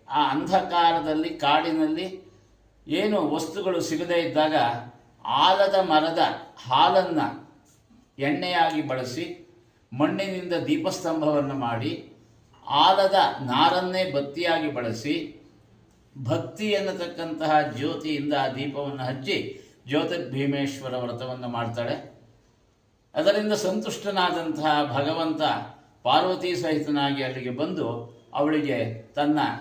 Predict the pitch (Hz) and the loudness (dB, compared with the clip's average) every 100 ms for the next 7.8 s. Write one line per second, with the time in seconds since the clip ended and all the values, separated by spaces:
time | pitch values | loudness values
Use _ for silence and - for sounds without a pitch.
0 | - - - 156 156 190 175 - 170 180 | -12 -20 -6 -6 -2 -2 -2 0 0 2
1 | 156 - 120 123 156 160 151 143 117 139 | 2 2 -4 -4 -2 0 0 -2 -4 -2
2 | 175 143 123 120 - - 139 156 160 151 | -2 -2 -4 -6 -12 -8 0 2 2 0
3 | 143 127 120 123 120 113 113 127 131 - | 0 -2 -6 -6 -6 -6 -6 -8 -8 -6
4 | 120 123 156 - - - 151 180 185 165 | -6 -4 -6 -8 -20 -14 -6 -4 -4 -4
5 | 123 113 - - 147 156 220 214 196 180 | -6 -6 -10 -12 -4 -2 -2 0 0 0
6 | 180 175 165 160 156 131 120 143 139 131 | 0 2 2 0 0 -2 0 0 0 -2
7 | 127 143 127 117 110 113 - | -6 -6 -4 -6 -6 -10 -12